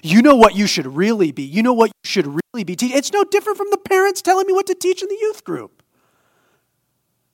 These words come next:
What we really should, and, I, and, and again, you know what's going on. I know what's going on. We'll get, we might get into more of that, but I gotta be careful. But he says,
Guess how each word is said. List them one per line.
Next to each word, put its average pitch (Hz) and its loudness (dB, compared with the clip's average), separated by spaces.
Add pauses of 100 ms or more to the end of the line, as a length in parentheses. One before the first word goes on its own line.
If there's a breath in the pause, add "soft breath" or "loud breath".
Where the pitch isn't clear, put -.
(480 soft breath)
What 208 6
we 202 -2
really 254 -2
should, 247 -6
and, 180 -4
I, - -8
and, 196 -2
and 190 0
again, 160 -4
you 202 0
know 220 6
what's - -2
going 180 0
on. 165 -4
I 190 0
know 180 -2
what's 170 -6
going 165 -6
on. 156 -6
We'll 170 -6
get, 147 -12
we 147 -12
might 120 -12
get 113 -18
into 110 -18
more 107 -20
of 107 -20
that, 120 -18
but 131 -14
I 143 -20 (840 soft breath)
gotta 156 -2
be 127 -12
careful. - -18 (3000 soft breath)
But 160 -10
he 147 -12
says, 160 -10